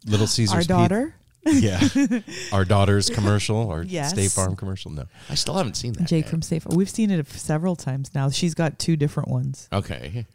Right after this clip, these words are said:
Speaker 1: But it was a commercial for Little Caesars Pizza. And this is, like, two weeks ago. So this is, like, literally a week and a half after all of this started. And they were already like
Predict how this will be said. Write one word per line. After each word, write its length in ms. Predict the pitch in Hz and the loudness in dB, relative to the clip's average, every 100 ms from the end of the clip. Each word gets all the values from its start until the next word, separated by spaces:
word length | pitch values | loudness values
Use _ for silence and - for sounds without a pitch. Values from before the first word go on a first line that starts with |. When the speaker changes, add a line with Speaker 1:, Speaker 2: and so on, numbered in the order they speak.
| - | -2
Speaker 1:
But 180 | 107 | 0
it 60 | 101 | 2
was 200 | 104 98 | 2 2
a 100 | 95 | 0
commercial 400 | - 113 120 - | 0 0 0 0
for 220 | 95 104 | -2 -2
Little 260 | 90 101 104 | 0 2 0
Caesars 440 | - 104 90 85 | -2 -6 -4 -6
Pizza. 480 | - 95 87 - - - _ _ _ _ _ _ - | -4 -4 -4 -8 -12 -20 _ _ _ _ _ _ 0
And 260 | 107 104 - _ - | 0 0 -6 _ -4
this 300 | 113 170 - | -2 -2 -2
is, 160 | 180 | -2
like, 240 | 104 92 - | -2 -4 -4
two 240 | - 104 | -2 0
weeks 300 | 98 107 - | 0 -2 -4
ago. 260 | 131 147 143 | -2 0 0
So 180 | - | -2
this 220 | 107 139 - | -2 -2 -2
is, 160 | 117 | -2
like, 300 | 107 87 - - _ - - - 135 107 _ _ | -2 -2 -6 -20 _ -12 -10 -10 -16 -20 _ _
literally 580 | 101 107 117 120 113 113 | 0 4 4 4 2 2
a 80 | 95 | 2
week 300 | 101 98 101 | 0 -2 -2
and 100 | 85 | -4
a 40 | |
half 280 | 85 92 85 | -2 -4 -2
after 340 | 87 85 87 | -4 -4 -4
all 140 | 85 85 | -2 -2
of 100 | 78 | -4
this 160 | 80 | -6
started. 520 | - - 73 71 - - _ _ _ _ _ _ _ | -6 -6 -8 -8 -12 -18 _ _ _ _ _ _ _
And 180 | 104 104 | 2 4
they 80 | 107 | 4
were 140 | 104 | 2
already 480 | 104 113 107 110 98 | 0 2 4 4 2
like 380 | 85 82 78 - | 0 -2 -4 -10